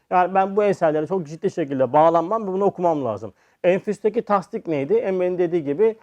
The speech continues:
yani benim dünyamda yapmış olduğu inkılabat. Zaten senin dünyada bir şey değiştirmiyorsa zaten hariçte senin tasdik aramana gerek yok. O işi bırak git sen yani.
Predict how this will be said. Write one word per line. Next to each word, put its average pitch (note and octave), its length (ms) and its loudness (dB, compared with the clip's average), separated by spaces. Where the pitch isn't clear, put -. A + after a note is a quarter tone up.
yani D#3+ 200 -2
benim G#3 280 0
dünyamda D#3+ 420 0
yapmış F3 360 2
olduğu F#3 260 0
inkılabat. F3+ 760 2
Zaten A#3 280 4
senin A3+ 280 0
dünyada G3 340 0
bir F3+ 60 -8
şey F#3+ 200 -2
değiştirmiyorsa G3+ 680 0
zaten F#3+ 240 0
hariçte F#3 380 2
senin F3+ 120 -2
tasdik F3 340 -2
aramana E3 280 4
gerek F3 220 2
yok. C3+ 100 -2
O D3 80 2
işi C#3+ 200 -4
bırak C#3+ 240 0
git C#3+ 140 -10
sen F#2 120 -12
yani. E2 260 -20